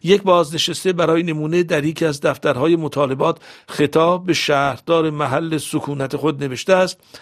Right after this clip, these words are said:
«آقای شهردار، من از سال دو هزار و هجده گرسنه‌ام.» عدهٔ دیگر خواستار حذف مجلس سنا، انحلال مجلس ملی، تشکیل مجلس شهروندان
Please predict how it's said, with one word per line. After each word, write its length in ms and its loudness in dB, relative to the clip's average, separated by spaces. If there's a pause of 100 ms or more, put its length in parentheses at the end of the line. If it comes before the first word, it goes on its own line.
(160)
«آقای 280 2
شهردار، 680 2 (320)
من 160 2
از 120 -2
سال 360 -2
دو 180 -2
هزار 320 -4
و 40 -4
هجده 540 0 (260)
گرسنه‌ام.» 520 -2 (440)
عدهٔ 300 2
دیگر 260 2
خواستار 560 0
حذف 300 -2
مجلس 460 -4
سنا، 540 0 (280)
انحلال 540 2
مجلس 400 -2
ملی، 520 -2 (260)
تشکیل 460 0
مجلس 400 -4
شهروندان 920 0